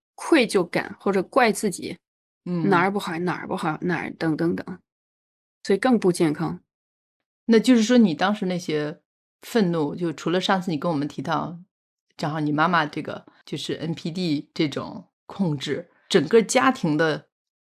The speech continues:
Speaker 2: 那个氛围嘛，就不允许你表达你不高兴，你表达你的不满，还是社会文化也有这样的一些，
Speaker 1: 嗯。
Speaker 2: 就是压抑？
Speaker 1: 我，因为我是在法国长大的，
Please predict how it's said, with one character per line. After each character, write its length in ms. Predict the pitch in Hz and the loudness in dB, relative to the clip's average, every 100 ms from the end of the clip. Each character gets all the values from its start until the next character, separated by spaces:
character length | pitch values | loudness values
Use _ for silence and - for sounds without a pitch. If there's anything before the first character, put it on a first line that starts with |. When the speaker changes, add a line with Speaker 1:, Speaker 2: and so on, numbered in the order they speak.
| - | 2
Speaker 2:
那 100 | 233 | 2
个 80 | 214 | 2
氛 300 | - 359 247 | 2 6 6
围 100 | 160 | 6
嘛， 140 | 147 | 0
就 120 | 147 | -4
不 220 | 180 254 196 | -4 2 2
允 160 | 170 | 2
许 240 | 190 165 156 | -2 -2 -2
你 180 | 160 | 0
表 220 | 147 - - | 0 -2 -4
达 160 | 147 | -4
你 140 | 147 143 | -2 -2
不 100 | 156 | 0
高 180 | 151 | -2
兴， 300 | 156 170 143 - - _ _ | 0 0 0 -2 -20 _ _
你 120 | 151 | -2
表 160 | 151 147 | 2 2
达 140 | 139 | 2
你 80 | 165 | -2
的 60 | 143 | -2
不 140 | 180 | -2
满， 360 | 160 - - - _ | -2 -4 -8 -20 _
还 160 | 139 | -8
是 140 | 147 175 | -4 -4
社 260 | - 226 | 2 4
会 240 | 180 220 185 | 6 6 6
文 220 | 151 160 | 4 -2
化 200 | - 208 | 2 2
也 120 | 156 | 4
有 120 | 160 | 2
这 120 | - | 2
样 120 | 165 139 | 0 0
的 80 | |
一 120 | - - | -4 -8
些， 400 | - 143 - _ _ _ _ _ _ | -6 -6 -6 _ _ _ _ _ _
Speaker 1:
嗯。 340 | - 226 226 226 | -6 -2 0 2
Speaker 2:
就 120 | 220 | 2
是 240 | 220 160 | 2 -2
压 240 | 151 190 180 | 0 2 2
抑？ 320 | 180 147 135 _ _ _ _ _ | 0 -4 -6 _ _ _ _ _
Speaker 1:
我， 140 | - 254 | -2 0
因 120 | 262 | 4
为 120 | 294 320 | 6 6
我 120 | 277 | 6
是 140 | 269 | 4
在 180 | 262 285 | 2 2
法 220 | 277 226 | 2 0
国 140 | 185 190 | 2 2
长 180 | 208 | 2
大 240 | 208 247 226 | 4 4 4
的， 300 | 185 156 | 2 0